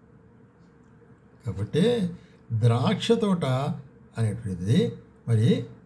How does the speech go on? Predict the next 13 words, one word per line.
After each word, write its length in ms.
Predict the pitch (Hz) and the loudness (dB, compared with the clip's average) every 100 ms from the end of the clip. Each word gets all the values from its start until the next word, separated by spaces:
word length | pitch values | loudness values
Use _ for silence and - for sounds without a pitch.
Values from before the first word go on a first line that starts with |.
| _ _ _ - | _ _ _ -2
ఇశ్రాయేలు 540 | 151 180 214 208 202 | 2 4 4 4 4
వంశము 800 | 170 127 147 160 170 165 120 143 | 4 2 4 4 4 4 4 4
సైన్యములకు 520 | 165 131 175 220 208 196 | 2 2 2 2 0 0
అధిపతి 260 | 175 185 | 0 2
యెహోవా 540 | 175 170 117 147 175 135 | 4 4 2 2 2 2
ద్రాక్ష 320 | 123 135 113 | 0 0 -2
తోట, 240 | 135 120 117 - - - | 0 -2 -2 -10 -16 -4
యూదా 400 | 120 165 190 196 | 0 4 4 4
మనుషులు 380 | 185 165 - 165 | 4 4 2 -2
ఆయనకి 260 | 151 113 - | 0 0 -2
ఇష్టమైన 360 | - 120 120 | -4 0 0
వనం. 280 | 113 98 95 - - - - - - - | 0 -4 -6 -12 -20 -20 -20 -20 -20 -14
కాబట్టి 580 | 113 98 - 208 233 156 | -8 -8 -6 -4 -4 -4